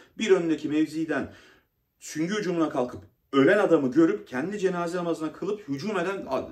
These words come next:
adamların torunlarıyız yani. Ha, savaşmayanlar, kaçakların torunları olabilir. Ona bir şey diyemem. Ha?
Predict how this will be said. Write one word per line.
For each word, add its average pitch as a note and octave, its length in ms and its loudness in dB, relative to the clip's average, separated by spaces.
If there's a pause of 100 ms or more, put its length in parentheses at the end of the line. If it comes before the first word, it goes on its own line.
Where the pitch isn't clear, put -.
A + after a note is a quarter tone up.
adamların E3 480 0
torunlarıyız A2 600 -4
yani. E2 180 -10
Ha, D#3+ 240 0 (640)
savaşmayanlar, D#3 800 4
kaçakların E3 520 0
torunları C#3+ 400 0
olabilir. E3 180 0
Ona C#3 180 2
bir - 60 -2
şey E3 160 -8
diyemem. C#3+ 360 -6 (920)
Ha? G#3 140 -16